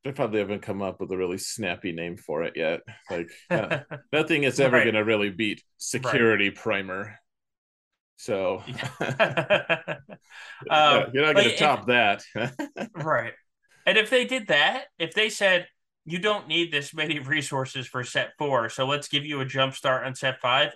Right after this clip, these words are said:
Speaker 2: I would have been like, "Okay, cool." Like, that's,
Speaker 1: Yep.
Speaker 2: to me, that was the, the ideal solution. Um,
Speaker 1: Yeah, uh, totally fine. I would be good with that. They, they don't have to give them all the four. Just give us some
Speaker 2: Right.
Speaker 1: for five in advance. But instead, it's three,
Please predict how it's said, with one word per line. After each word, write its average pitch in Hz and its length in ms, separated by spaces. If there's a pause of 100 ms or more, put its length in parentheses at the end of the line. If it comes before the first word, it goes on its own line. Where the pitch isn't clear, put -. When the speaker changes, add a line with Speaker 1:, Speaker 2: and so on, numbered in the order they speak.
(140)
Speaker 2:
I 156 80
would 156 120
have 147 60
been 156 100
like, 147 180 (300)
"Okay, 185 320 (180)
cool." 185 380
Like, 147 140
that's, 202 360
Speaker 1:
Yep. 131 160 (580)
Speaker 2:
to 185 100
me, 208 220
that 160 220
was 156 200
the, 143 480
the 131 160
ideal 135 340
solution. 113 580 (300)
Um, 117 540 (1000)
Speaker 1:
Yeah, - 280 (160)
uh, - 160 (180)
totally 170 360
fine. 80 280
I 117 160
would 123 140
be 107 120
good 90 200
with - 140
that. 57 300
They, 113 220
they 131 100
don't 131 160
have 117 280
to 120 80
give 107 160
them 104 180
all 98 180
the 95 80
four. 110 580 (560)
Just - 140
give 104 160
us 110 120
some 113 100
Speaker 2:
Right. 117 160
Speaker 1:
for 120 140
five 110 420
in 127 100
advance. 127 540
But - 100
instead, 160 340
it's - 240
three, 139 600